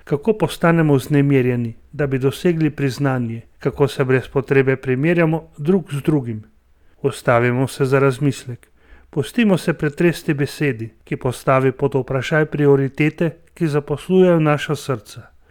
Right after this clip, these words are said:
To je izkušnja svobode. Jezus nas kliče k svobodi. V evangeliju uporabi besedo ponižnost za opis popolne oblike svobode. Ponižnost je namreč svoboda od samega sebe. Rodi se takrat,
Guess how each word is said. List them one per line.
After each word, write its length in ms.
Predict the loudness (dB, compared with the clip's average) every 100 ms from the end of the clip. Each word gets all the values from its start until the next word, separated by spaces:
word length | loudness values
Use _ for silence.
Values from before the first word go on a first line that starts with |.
| _
To 120 | -2
je 80 | 0
izkušnja 460 | 0 -4 -6 -4 -6
svobode. 600 | -2 -4 -2 -4 -4 -10 _ _ _ _
Jezus 420 | 2 4 4 -2 -4
nas 180 | -6
kliče 320 | -6 -6 -4 -6
k 60 |
svobodi. 580 | -4 -4 -2 -2 -4 -10 -18 _ _ _ -4
V 120 | 0
evangeliju 680 | 0 0 -4 -4 -2 0 0
uporabi 500 | -2 -2 0 2 0
besedo 520 | -2 -8 -6 -4 -4
ponižnost 840 | -4 -4 -2 -4 -6 -12 -12 -20 -20 -16
za 180 | -4 -4
opis 360 | -2 -4 -4
popolne 480 | -8 -2 2 2 2
oblike 360 | 2 0 -2 -4
svobode. 600 | -2 -2 -2 -4 -6 -14 -18 _ _ _ -2
Ponižnost 580 | 0 2 0 -2 -4 0
je 80 | 2
namreč 360 | 2 2 0
svoboda 500 | 0 -4 2 2 4
od 140 | 0 0
samega 440 | 0 0 0 -2
sebe. 440 | -2 -4 -4 -4 -12 _ _ _ _
Rodi 260 | -2 0 0
se 160 | 0 0
takrat, 500 | 0 2 0 0